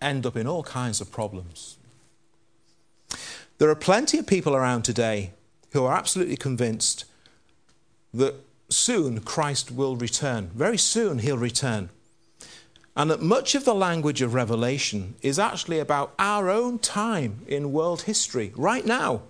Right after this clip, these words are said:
And that that's all it's ever been about, today. And so, presumably,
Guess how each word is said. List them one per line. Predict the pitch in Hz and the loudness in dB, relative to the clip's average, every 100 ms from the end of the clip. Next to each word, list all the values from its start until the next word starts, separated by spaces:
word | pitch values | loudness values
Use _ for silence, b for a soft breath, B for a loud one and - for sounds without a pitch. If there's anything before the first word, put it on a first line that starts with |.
| - _ _ _ _ _ _ _ _ B B B - | -20 _ _ _ _ _ _ _ _ B B B -4
And | 170 190 | 0 2
that | 208 | 2
that's | 233 - | 2 4
all | 214 285 | 4 4
it's | 226 | 2
ever | 247 302 359 | 2 0 0
been | 247 160 | 0 -2
about, | 117 113 90 - - _ _ _ _ _ - | 0 -2 -4 -10 -18 _ _ _ _ _ -4
today. | - 180 262 311 120 - - - _ _ _ _ _ _ _ _ b b b b - | 0 4 4 2 -4 -8 -20 -20 _ _ _ _ _ _ _ _ b b b b 0
And | 175 | 2
so, | 151 - 143 120 95 - _ _ _ _ - | 4 4 2 2 -2 -12 _ _ _ _ -6
presumably, | 131 107 135 208 165 113 131 240 | -2 0 0 0 -2 0 0 -2